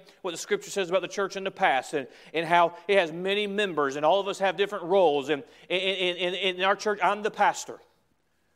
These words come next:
There's one. I'm the pastor. But whatever role you play is just as important as the pastor. So how could that be important? It is important for the pastor.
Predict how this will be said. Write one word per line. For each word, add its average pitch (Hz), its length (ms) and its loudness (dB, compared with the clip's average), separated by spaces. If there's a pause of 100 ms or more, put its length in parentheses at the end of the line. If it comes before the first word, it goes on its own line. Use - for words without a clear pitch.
(400)
There's 165 200 -2
one. 170 300 4 (1400)
I'm 185 200 4
the 208 100 -2
pastor. 196 500 2 (480)
But 143 80 -6
whatever 208 380 4
role 208 240 6
you 214 180 -2
play 220 460 2 (180)
is 170 140 0
just 214 240 2
as 185 120 -6
important 190 480 2 (760)
as 175 180 4
the 180 80 -6
pastor. 160 460 0 (880)
So 160 80 -6
how 208 180 6
could 226 140 0
that 233 100 2
be 240 260 -4
important? 214 520 0
It - 20 2
is 226 80 -2
important 240 260 0
for 233 60 -8
the 247 80 -6
pastor. 180 380 2